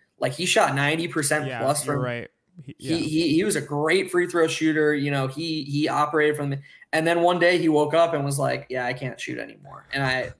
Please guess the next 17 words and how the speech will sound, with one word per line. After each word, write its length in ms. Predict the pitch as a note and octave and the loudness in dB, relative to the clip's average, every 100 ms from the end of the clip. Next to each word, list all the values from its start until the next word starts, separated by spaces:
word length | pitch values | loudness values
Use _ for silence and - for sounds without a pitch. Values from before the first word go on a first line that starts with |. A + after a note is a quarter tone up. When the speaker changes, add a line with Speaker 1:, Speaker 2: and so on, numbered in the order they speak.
| - | -10
Speaker 1:
I 60 | |
don't 100 | C3+ | -6
really 200 | D3 C#3 | -4 -2
understand 600 | B2+ A2+ - C3+ C3 B2 A#2+ - | -4 -8 -8 -6 -6 -6 -12 -6
why 160 | A#2+ | -4
that 160 | B2 - | -2 -2
happened. 500 | C3+ C2 B1+ A#1 - _ _ _ _ _ - | -2 -2 -6 -10 -14 _ _ _ _ _ -6
Anthony 400 | E3 G3+ G#3 D#3+ | -2 0 2 2
Davis 380 | D#3 D#3 D3 C#3+ | 4 4 2 0
has 140 | C#3 | -2
fallen 380 | - D3 C#3+ C#3 | 2 2 4 2
off 320 | C3+ C3 - - - | 2 0 -4 -12 -6
a 180 | A2+ G#2 - | -4 -6 -10
totally 400 | - G#3+ G3 C3+ | -2 2 4 4
different 360 | C#3 C#3+ C#3+ - | 0 -4 -6 -12
clip. 280 | - - | -14 -14
He's, 300 | - G#3 A#3+ | -14 -12 -12